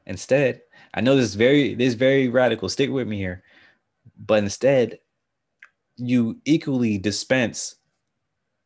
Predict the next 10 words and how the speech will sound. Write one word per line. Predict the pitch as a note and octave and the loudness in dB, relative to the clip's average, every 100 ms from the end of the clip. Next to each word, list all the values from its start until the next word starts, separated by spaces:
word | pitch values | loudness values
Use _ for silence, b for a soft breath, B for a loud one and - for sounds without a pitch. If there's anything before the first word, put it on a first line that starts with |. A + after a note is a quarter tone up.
| _ | _
the | A2+ | -2
revenue | G2+ A#2+ C3+ A2+ F#2+ E2+ F2+ _ _ _ _ _ _ _ _ _ _ - | 2 2 2 0 -2 -6 -12 _ _ _ _ _ _ _ _ _ _ -8
of | A#2+ A2 | -6 -6
the | |
business | G#2 A#2 A2+ F#2 - - _ | -8 -8 -8 -12 -16 -20 _
to | - A2 | -14 -6
all | A2 A2+ G#2+ | 0 0 0
individuals | G#2+ F#2+ G#2 G2 F2 E2+ - _ _ | -6 -6 -6 -6 -10 -12 -16 _ _
working | G2 G2+ E2+ D#2+ | -6 -6 -8 -14
there. | D#2 - | -16 -18